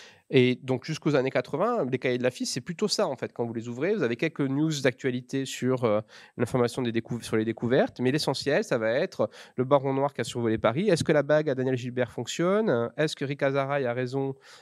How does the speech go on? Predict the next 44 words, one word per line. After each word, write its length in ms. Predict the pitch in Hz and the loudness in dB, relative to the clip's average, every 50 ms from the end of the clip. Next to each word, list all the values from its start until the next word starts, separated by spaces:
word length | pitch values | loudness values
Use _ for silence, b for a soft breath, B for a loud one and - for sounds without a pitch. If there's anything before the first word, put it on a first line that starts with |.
| B B | B B
de 200 | 139 120 123 131 | 0 2 4 4
se 440 | 127 - - 127 120 120 117 117 117 | 2 2 0 2 2 4 4 2 2
marcher 260 | 110 120 120 - - | 2 0 -2 -2 -4
pieds 160 | 113 - 120 120 | -6 -4 -2 -2
nus 80 | 127 | 0
dans 100 | 123 117 | 2 2
la 120 | 110 107 104 | 2 2 0
rosée ? 680 | 110 123 123 127 156 170 185 202 220 226 220 202 147 120 117 - | 0 -2 -2 0 0 2 2 2 2 2 2 4 2 2 2 2
Est-ce 240 | 139 151 151 - | 0 0 0 -2
que, 80 | - 135 | -4 -4
bon, 140 | 117 113 110 | -4 -4 -4
tout 100 | - - | -4 -2
ça 100 | 156 156 | 0 0
on 60 | 151 | 2
l'a 80 | 127 123 | 0 -2
oublié, 400 | 127 131 165 214 247 247 226 170 | -2 -4 -6 -6 -2 -2 0 0
hein, 120 | 160 180 | 0 0
mais 220 | 165 123 117 117 - B B B B B | 0 0 0 -2 -4 B B B B B
il 80 | B 123 | B 2
y 20 | |
a 40 | 131 | 2
eu 60 | 165 | 2
tout 120 | - - 143 | 2 0 -2
un 60 | 127 | 0
tas 100 | - 170 | 2 2
de 100 | 160 135 | 2 2
figures 360 | 123 - - 160 147 160 180 156 | -2 -6 -8 -8 -4 -2 0 0
médiatiques. 400 | 143 135 135 131 127 208 - - | 0 0 0 -2 -2 -2 -2 -2
Est-ce 100 | - - | 0 0
que 60 | 143 | 2
Jacques 180 | 123 156 - | 2 2 0
Pradel 320 | - - 151 143 147 151 139 | 0 0 0 0 0 0 0
a 80 | 123 | 0
raison, 480 | 120 123 127 123 127 143 147 151 147 135 | 0 0 -2 -2 -2 -2 -2 0 0 0
euh, 420 | 120 113 110 113 110 110 110 110 | 2 2 0 -2 -2 -2 -4 -6
de, 280 | 110 110 117 113 113 113 | -6 -4 -2 -2 -2 0
de 80 | 117 113 | -2 -2
faire 140 | - 135 127 | 0 2 2
une 80 | 123 | 2
émission 320 | 117 120 120 113 - 139 135 | 2 0 -2 -2 -2 -4 -4
sur 180 | - - 113 | -4 -4 -4
Roswell 540 | 110 117 123 120 123 127 131 135 139 139 127 | -2 -2 -2 0 0 0 0 0 0 0 0
et, 160 | 113 107 107 | -2 -2 -2
euh, 160 | 107 107 107 | -2 -4 -6